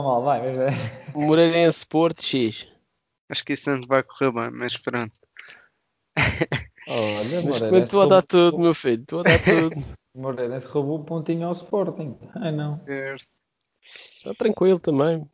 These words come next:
Speaker 2: Jogos com equipas também. Este agora, neste momento, é assim, que os grandes a jogar com equipas que estejam descansadas e a jogar equipas com aflitos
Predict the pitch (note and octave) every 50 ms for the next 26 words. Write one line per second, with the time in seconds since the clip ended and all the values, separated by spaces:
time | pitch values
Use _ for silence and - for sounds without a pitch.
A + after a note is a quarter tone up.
0 | _ - D3+ D3+ F3 F#3 D#3 - - - - E3+ E3 D3+ - D#3+ - - A#2+ -
1 | - D#3 D3 C#3+ E3+ F3+ - G3 F#3 F#3+ F#3 F#3 F#3+ F3 - - F#3 F#3 F#3+ F#3
2 | - F3 D3+ D3+ - - A#2+ A#2 A#2+ D3 D3 C#3 C#3 D3 F3 F#3 F#3+ E3 D#3+ D#3
3 | E3 D#3+ - - D#3+ D3 - D3+ - - C#3 - - - C#3 C#3+ C#3+ C3 - -
4 | D3+ C#3 - - D3+ C3+ A#2+ A2 A2+ A2 A#2 A#2+ A#2 B2+ C#3 C#3 C3 C#3 C#3 -
5 | C#3 B2+ - - C3+ C3 B2 - - C#3+ D#3 D#3+ D#3+ - -